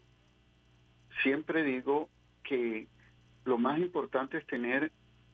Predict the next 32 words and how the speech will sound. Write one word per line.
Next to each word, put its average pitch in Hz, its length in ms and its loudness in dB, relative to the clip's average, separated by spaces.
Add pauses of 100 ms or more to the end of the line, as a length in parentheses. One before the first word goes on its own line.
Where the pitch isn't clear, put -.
(340)
las 117 180 0
personas 123 520 -2
capacitadas 135 840 -2 (120)
y 143 140 0
el 170 200 0
compromiso, 147 840 -4 (580)
no 131 200 0
el 170 140 -2
dinero, 165 540 -2 (180)
el 165 300 0
compromiso. 160 880 -2 (800)
Porque 123 240 0
podemos 131 480 -4
tener 143 300 0
el 165 120 0
dinero 139 440 0
y 117 80 -6
si - 140 -8
no 120 140 -6
hay 151 160 -2
un 160 120 -2
compromiso 123 960 -2
con 113 220 -2
un 135 140 0
país, 131 520 0 (140)
con, 110 280 -2 (460)
con 113 220 -2
un, 113 240 -2
una 120 400 2
institución, 127 1120 -4
con 110 280 -8
una 123 520 -2